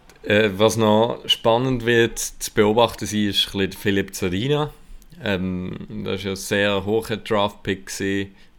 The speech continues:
Also ist dort auf sechs runtergefallen damals, ist noch ein bisschen höher gehandelt worden. Hat dann auch so ein bisschen gesagt, er wird die Gegner,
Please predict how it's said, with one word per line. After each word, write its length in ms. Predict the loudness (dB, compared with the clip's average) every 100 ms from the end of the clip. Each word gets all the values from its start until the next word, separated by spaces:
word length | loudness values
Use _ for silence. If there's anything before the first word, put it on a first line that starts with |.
| _
Also 200 | -8 -4
ist 120 | -4
dort 160 | -4 -6
auf 80 | -8 -10 -16
sechs 840 | -10 -4 -4 -6 -12 -12 -10 -10 -2
runtergefallen 640 | 0 0 -2 -4 -2 -2 -6 -4
damals, 680 | -2 -2 -2 -4 -6 -12 -16 -20
ist 160 | -14 -8
noch 280 | -6 -6
ein 40 | -6
bisschen 100 | -4
höher 280 | -4 -2 -4
gehandelt 460 | -2 -2 -2 -2
worden. 380 | 0 0 -2 -6 -8 -20 -20 -12
Hat 180 | -10 -4
dann 140 | -2
auch 220 | 0 0 -2 -10 -18 -18 -18 -20 -20 -20
so 120 | -16
ein 60 | -12
bisschen 100 | -10
gesagt, 420 | -6 -4 -4 -6
er 120 | -6
wird 320 | -6 -8 -10 -16
die 60 | -8 -4
Gegner, 500 | -4 -4 -6 -6